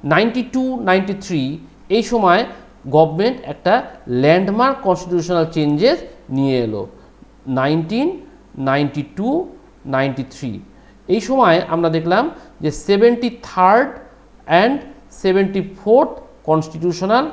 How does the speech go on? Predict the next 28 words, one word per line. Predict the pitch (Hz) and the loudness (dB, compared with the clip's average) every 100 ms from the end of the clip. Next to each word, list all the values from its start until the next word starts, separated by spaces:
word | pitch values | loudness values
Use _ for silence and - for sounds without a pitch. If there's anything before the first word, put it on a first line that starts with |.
| - | -10
অ্যামেন্ডমেন্ট | - 127 135 135 127 - | -6 -4 -2 -4 -6 -4
হলো। | 175 135 98 - - - - - | 0 0 -2 -14 -20 -20 -20 -10
সেভেন্টি | - 196 233 220 | 0 4 4 0
থার্ড | - 185 202 196 | -2 2 2 0
for | 202 190 190 - - - | 0 0 -2 -12 -20 -2
গ্রাম | 127 143 156 | 2 2 0
পঞ্চায়েত, | 190 190 202 202 | -2 -2 -2 -2
মানে, | 170 147 127 131 | 0 -2 -2 -2
পঞ্চায়েতি | 143 185 190 214 | -2 2 0 2
রাজ, | 226 240 - - - - | 2 2 -2 -18 -20 0
আর | 135 | 0
সেভেন্টি | 135 - 170 175 170 | 2 0 0 -2 -4
ফোর্থ | 160 165 165 | -4 -2 -2
হচ্ছে | 165 226 269 - - - | 0 2 2 0 -14 -8
নগরপালিকা | 123 143 139 131 120 113 | 0 2 2 0 -4 -6
বিল। | 107 101 101 - - - - | -8 -8 -14 -20 -20 -20 2
এখানে | 233 262 320 185 156 185 - - - - - | 2 4 4 4 0 -2 -12 -20 -16 -16 0
পাওয়ারটাকে | 185 220 254 269 262 | 6 6 4 0 0
ডিসেন্ট্রালাইজড | 165 131 220 214 233 226 233 226 226 285 - - | -2 -2 -4 0 0 2 2 4 6 4 0 2
করে | 220 | 4
দেওয়া | 180 170 156 | 6 6 6
হলো, | 143 131 - - - - | 2 0 -2 -6 -18 -4
একটা | 165 165 202 | -2 0 0
গেল | 202 196 | 2 0
সেন্ট্রাল, | 196 170 170 170 220 220 220 - - | 0 -2 0 2 4 4 0 -14 -6
একটা | 143 - 160 | -4 0 0
গেল | 156 | 2
স্টেট, | 156 - - 233 254 - | 0 -2 0 4 4 0